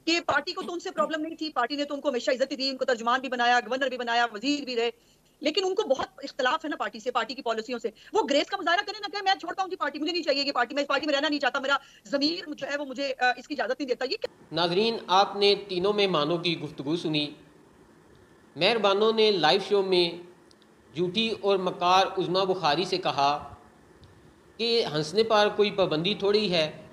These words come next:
Speaker 2: इस time पूरा मुल्क गुर्बत के हाथों रो रहा है,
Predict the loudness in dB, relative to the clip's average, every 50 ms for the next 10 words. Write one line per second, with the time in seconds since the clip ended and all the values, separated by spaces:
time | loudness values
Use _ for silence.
0 | -20 -14 -6 -2 0 0 0 -2 -2 0 2 4 6 6 6 6 6 6 4 4
1 | 2 -2 -6 -4 -4 -4 0 0 0 0 0 0 0 2 2 2 2 0 0 0
2 | 2 2 2 2 4 4 4 4 4 2 2 2 0 -2 -2 -6